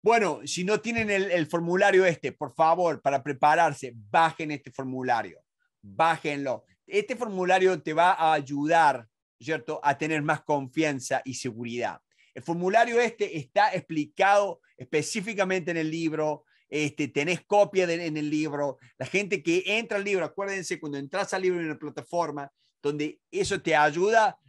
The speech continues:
a que, tener un montón de elementos, un montón de cosas que te van a ayudar que te, para que puedan seguir creciendo en esto. El ochenta y cinco por ciento,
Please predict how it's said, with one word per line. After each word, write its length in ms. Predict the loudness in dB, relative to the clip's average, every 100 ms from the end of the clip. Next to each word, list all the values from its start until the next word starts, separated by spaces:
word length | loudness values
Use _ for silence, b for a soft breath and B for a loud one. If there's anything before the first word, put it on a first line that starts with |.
| -6
a 140 | -4
que, 200 | -4 -8
tener 200 | -6 -4
un 120 | -2
montón 540 | -2 -2 0 2 2 0
de 80 | -2
elementos, 520 | -2 0 -4 -4 -6
un 60 |
montón 300 | -6 -8 -8
de 80 | -6
cosas 160 | -6 -4
que 80 | -4
te 120 | -2
van 180 | -2 -2
a 20 |
ayudar 360 | -2 0 0
que 80 | 0
te, 140 | -6 -8 -4
para 200 | -4 -2
que 180 | -4 -8 _ _ _
puedan 500 | 2 4 4 2 b b -14
seguir 680 | -2 2 2 2 0 -2 -6 _ _ _ _
creciendo 960 | -2 0 -2 -4 -4 -6 -8 -8 -8
en 160 | -6 -6
esto. 400 | -6 -10 -20 -12
El 140 | -6 -4
ochenta 260 | -4 -6
y 40 | -8
cinco 300 | -8 -10 -10
por 140 | -10
ciento, 600 | -6 -6 -8 -10 -12